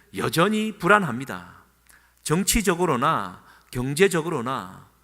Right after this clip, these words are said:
사랑하는 성도님들, 정말 순진무구하게 정권이 바뀌면 사회가 바뀔 거라고 생각하십니까? 막 그나물의 그 밥입니다.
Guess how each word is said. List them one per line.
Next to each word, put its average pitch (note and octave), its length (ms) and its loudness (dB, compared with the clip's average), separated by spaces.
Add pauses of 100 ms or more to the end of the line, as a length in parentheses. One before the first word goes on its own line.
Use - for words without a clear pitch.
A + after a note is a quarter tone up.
(240)
사랑하는 A3 420 4
성도님들, F3 840 -2 (300)
정말 G#3 340 2
순진무구하게 E3 1200 0 (360)
정권이 A#3+ 540 4
바뀌면 D#3 680 -4 (200)
사회가 F#3+ 500 4
바뀔 F#3 300 -4
거라고 E3+ 240 4
생각하십니까? D#3 1000 -6 (1700)
막 - 240 -14
그나물의 F#4 520 2
그 C#4 120 -4
밥입니다. G2 760 -4